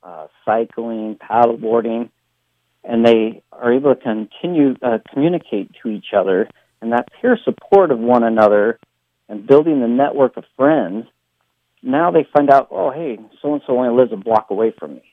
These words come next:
When they're having a horrible day, they can contact that individual or anyone in our organization,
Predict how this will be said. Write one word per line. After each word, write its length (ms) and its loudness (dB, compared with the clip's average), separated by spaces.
When 140 -10
they're 120 -6
having 240 -4
a 160 -4
horrible 340 4
day, 420 -4
they 80 -12
can 160 -6
contact 460 -2
that 160 4
individual 540 -2
or 340 2
anyone 340 0
in 140 2
our 160 2
organization, 800 -6